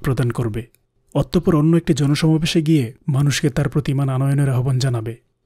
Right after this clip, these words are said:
এই জনসমাবেশে লোকেরা তার কথা প্রত্যাখ্যান করবে। দাজ্জাল তাদের নিকট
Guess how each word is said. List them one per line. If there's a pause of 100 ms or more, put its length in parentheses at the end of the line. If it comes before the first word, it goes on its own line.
(120)
এই
জনসমাবেশে
লোকেরা
তার
কথা
প্রত্যাখ্যান
করবে। (440)
দাজ্জাল
তাদের
নিকট